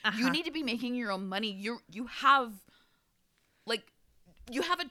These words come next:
Speaker 1: a, a fortune that you're not using,
Speaker 2: Yep.
Speaker 1: basically.
Speaker 2: Uh-huh.
Speaker 1: Yeah.
Speaker 2: Get your side hustle, girl.
Speaker 1: Exactly. <laughs>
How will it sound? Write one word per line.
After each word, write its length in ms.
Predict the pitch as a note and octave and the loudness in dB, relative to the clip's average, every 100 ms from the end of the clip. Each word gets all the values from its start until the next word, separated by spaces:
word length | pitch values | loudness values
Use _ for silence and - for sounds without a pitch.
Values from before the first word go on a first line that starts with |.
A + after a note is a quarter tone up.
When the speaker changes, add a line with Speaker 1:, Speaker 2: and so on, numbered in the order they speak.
| - - A3+ | -12 -8 -6
Speaker 1:
a, 120 | B3 - | -6 -6
a 60 | |
fortune 720 | C#4 - E4+ - A3 D#3 D3+ - - _ _ - | -8 -6 -6 -2 -2 -2 -8 -20 -20 _ _ -10
that 200 | - B3 | -2 0
you're 100 | B3 | 4
not 220 | C4 C#4 A#3 | 6 6 4
using, 400 | B3+ A3 F3 C#3 | -2 -2 -6 -2
Speaker 2:
Yep. 100 | E3 | 0
Speaker 1:
basically. 560 | G3 B3 G#3 C#3 G#2 - _ _ - - - - _ _ - - | 4 4 2 -4 -10 -14 _ _ -20 -20 -20 -20 _ _ -10 0
Speaker 2:
Uh-huh. 400 | A#3+ B3+ A3+ D4 - | 4 6 6 6 2
Speaker 1:
Yeah. 120 | F#3+ - - _ _ _ _ _ - - _ _ _ _ _ _ _ _ _ _ _ _ | 0 0 -2 _ _ _ _ _ -20 -20 _ _ _ _ _ _ _ _ _ _ _ _
Speaker 2:
Get 180 | - - | 0 2
your 80 | F4 | 2
side 340 | - D4 C#4 | 6 8 8
hustle, 340 | B3+ A#3+ - G#3+ | 6 2 2 0
girl. 260 | G3+ F#3 | 0 0
Speaker 1:
Exactly. 800 | G#3 G3 - - - - G#3+ C4+ | -2 0 4 4 2 -2 -4 -4
<laughs> 40 | C#4 | -8